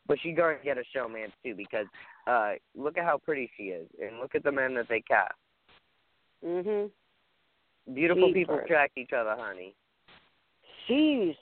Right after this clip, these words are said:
Speaker 2: the nutritionist, if you ask me. Boom. Drop it. The mic. That's it.
Speaker 1: <laughs>
Speaker 2: So, Zakaya, we, we, we, we watch it. We see you. We see you,
Speaker 1: We see
Speaker 2: girl.
Speaker 1: you,
Speaker 2: We know what
Speaker 1: Zakaya.
Speaker 2: you're doing.
Speaker 1: I see you out here.
Speaker 2: We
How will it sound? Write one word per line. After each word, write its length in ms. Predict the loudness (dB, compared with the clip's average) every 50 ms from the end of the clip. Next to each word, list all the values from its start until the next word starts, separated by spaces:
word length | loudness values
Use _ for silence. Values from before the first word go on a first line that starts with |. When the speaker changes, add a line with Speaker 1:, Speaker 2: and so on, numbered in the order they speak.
| -2 -2
Speaker 2:
the 220 | 2 4 4 4
nutritionist, 800 | 4 2 0 0 2 2 2 2 0 -2 -4 -2 -2 -2 -2 -4 -8
if 120 | -10 -8
you 160 | -4 -2 0 2
ask 240 | 2 2 0 -4 -10 -12
me. 480 | -8 -6 -2 -2 0 0 -2 -4 -6 -12 _ _ _ _ _ _ _ _ _ _ _ -10
Boom. 540 | -2 2 4 4 4 4 2 0 -2 -6 -10 -20 -20 _ _ _ _ _ _ _ _ _ _ _
Drop 340 | 0 2 2 2 2 2 2
it. 200 | 2 0 0 0 _ -10 -14 -14 -14 _ _ _ _ -8
The 80 | -6 -6
mic. 240 | -6 -6 -8 -10 -16 _ -20 -20 _ _ _ _ -12 -12 -12 -12 -14 _ _
That's 220 | 0 0 0 0 -2 -6
it. 260 | -6 -6 -4 -4 -6 -6 -8
Speaker 1:
<laughs> 40 | -10 _ _ _ -18 -18 -18 -18 -20 _ -2
Speaker 2:
So, 200 | 0 2 2 2 0
Zakaya, 720 | -2 -2 2 4 4 6 6 6 6 6 6 6 4 4 0 _ -14 -10
we, 140 | -8 -8 -6
we, 240 | -6 -6 -6 -6 -2
we, 220 | 2 4 4 4 2
we 120 | 0 -4
watch 240 | -4 -4 -4 -4 -4 -4
it. 60 | -6 -4
We 160 | -4 -6 -8 -8
see 180 | -6 -6 -4 -4
you. 280 | -4 -4 -4 -6 -6 -10 _ _ _ _ _ _ _ -10
We 260 | -8 -8 -8 -8 -10 -8
see 300 | -8 -6 -6 -4 -4 0
you, 120 | 2 4 4
Speaker 1:
We 20 |
see 60 | 6
Speaker 2:
girl. 260 | 6 6 8 8 8 8
Speaker 1:
you, 160 | 6 6 4
Speaker 2:
We 60 | 4
know 160 | 4 4 4
what 100 | 4 4
Speaker 1:
Zakaya. 80 | 2 0
Speaker 2:
you're 240 | -2 0 2 2 2
doing. 340 | 2 2 2 0 -2 -6 -8
Speaker 1:
I 60 | -12
see 80 | -10 -6
you 140 | -4 -2
out 180 | -2 -2 -2 -4
here. 120 | -4 -4
Speaker 2:
We 140 | -4 -4 -6